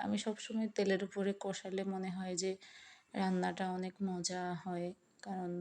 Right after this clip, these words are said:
পানি দিয়ে কষাইলে মনে হয় কেমন একটা জানি হয়। তো এই জন্য আমি সবসময় এভাবেই রান্না করার চেষ্টা করি। সবাই অনেক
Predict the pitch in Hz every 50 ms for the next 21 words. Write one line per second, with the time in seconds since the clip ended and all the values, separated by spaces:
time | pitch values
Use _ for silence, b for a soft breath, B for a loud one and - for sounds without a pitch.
0 | 175 - - 190 185 185 185 185 190 196 196 196 196 196 196 - 190 185 - -
1 | 185 185 180 185 185 185 185 180 180 185 180 180 185 185 190 B B B B B
2 | B B B B B B _ - - 214 202 - 196 196 190 185 - - - 196
3 | 190 - 196 185 185 185 185 180 180 180 190 226 - _ _ _ _ _ _ _
4 | _ _ _ - - - 175 170 170 - 185 185 170 190 185 190 190 185 190 196
5 | - - 190 175 - - 196 190 190 190 185 175 175 180 175 170 175 175 180 180
6 | 175 175 170 175 170 170 - 185 175 175 175 170 - - 196 - - - 175 160
7 | - 170 170 196 226 - B B B B B B B B B B B B _ _
8 | _ _ _ _ _ _ _ _ _ _ _ _ _ _ _ _ _ _ _ _
9 | _ _ _ _ _ _ - 196 - - 202 185 190 185 185 185 190 185